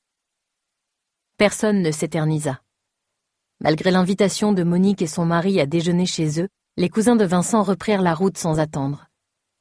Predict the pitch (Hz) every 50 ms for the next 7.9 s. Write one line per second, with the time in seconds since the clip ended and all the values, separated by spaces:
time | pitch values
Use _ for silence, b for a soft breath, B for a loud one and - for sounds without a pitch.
0 | _ - - 151 - - 190 175 190 165 175 165 170 175 165 175 196 196 196 -
1 | 170 147 156 156 151 - 185 170 165 156 151 170 156 - 170 160 156 - 180 175
2 | 190 196 180 156 151 - 180 165 - - 170 156 165 175 180 175 - 170 151 156
3 | 147 165 165 151 160 190 196 - - - 151 143 156 160 156 156 139 - - -
4 | 143 135 131 139 _ _ _ _ _ _ _ _ _ _ _ _ _ _ _ _
5 | _ _ _ _ _ _ _ _ _ _ _ _ _ _ _ _ _ _ _ _
6 | _ _ _ - - - 165 - 190 170 165 180 175 - 180 170 202 190 185 -
7 | - - 165 160 156 190 170 - 170 165 175 175 175 185 190 190 180